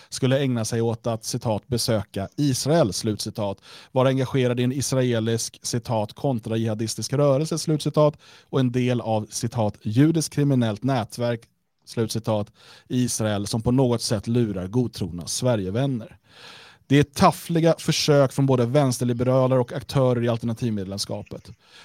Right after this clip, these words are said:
Båda har sina egna ideologiska ingångar till varför man lierar sig med varandra i detta. Men målet för dem är detsamma. Att sabotera för Samnytts medieverksamhet därför att man anser att vi har fel åsikter.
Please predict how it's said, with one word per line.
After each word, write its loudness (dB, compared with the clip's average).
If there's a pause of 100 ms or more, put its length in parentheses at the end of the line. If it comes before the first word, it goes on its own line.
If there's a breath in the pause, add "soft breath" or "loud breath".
Båda 6
har 6
sina 2
egna 2
ideologiska 2
ingångar 0
till -2
varför 0
man 2
lierar 0
sig -4
med -2
varandra 0
i -4
detta. -6 (360 loud breath)
Men 2
målet 6
för -2
dem 2
är 0
detsamma. 0 (240)
Att -8
sabotera 2
för -2
Samnytts 0
medieverksamhet -4 (280 loud breath)
därför -2
att -4
man 0
anser -2
att -10
vi -2
har -4
fel -8
åsikter. -6